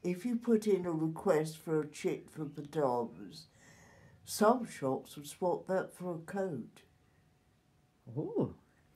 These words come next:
Speaker 1: Yeah.
Speaker 2: Did you make your own clothes?
Speaker 1: Hmm?
Speaker 2: Did you make your own clothes?
Speaker 1: Quite a lot, yes.
Speaker 2: And
Speaker 1: And
Speaker 2: what
Speaker 1: renovate them, and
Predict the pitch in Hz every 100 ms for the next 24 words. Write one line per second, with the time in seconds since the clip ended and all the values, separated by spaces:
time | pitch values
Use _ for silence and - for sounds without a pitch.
0 | _ - _ - 202 202 - 175 170 147
1 | - _ _ - - - - - _ 302
2 | 311 370 370 330 - 339 330 359 349 -
3 | 139 110 110 139 - - - _ _ -
4 | 170 233 240 - _ _ - 156 220 202
5 | 247 226 226 202 202 - 208 208 - 208
6 | 208 196 165 160 - 151 127 117 113 131
7 | 135 - - - - - _ - 220 214
8 | 233 233 139 127 - - 143 92 117 -
9 | - - _ _ _ _ _ _ _ _
10 | _ _ _ 165 - - - - 117 170
11 | 175 196 208 196 190 180 165 165 - 185
12 | 208 208 151 147